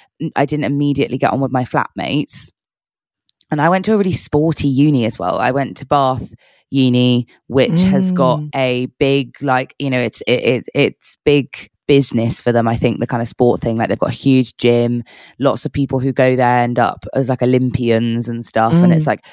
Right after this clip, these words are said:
Speaker 1: and so I always felt slightly out of place with that, that lots of my,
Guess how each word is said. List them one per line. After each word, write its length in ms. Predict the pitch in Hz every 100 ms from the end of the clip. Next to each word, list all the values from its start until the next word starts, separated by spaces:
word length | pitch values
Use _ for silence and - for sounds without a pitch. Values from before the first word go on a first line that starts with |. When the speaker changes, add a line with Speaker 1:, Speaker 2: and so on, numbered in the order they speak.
| - -
Speaker 1:
and 60 | 139
so 100 | 147
I 60 | 139
always 200 | 151 156
felt 200 | 147 143
slightly 280 | 139 - 139
out 140 | 123
of 80 | 139
place 360 | 151 135 127
with 120 | - 127
that, 340 | 135 123 - -
that 140 | 120 139
lots 280 | 147 131 151
of 80 |
my, 380 | 135 131 127 127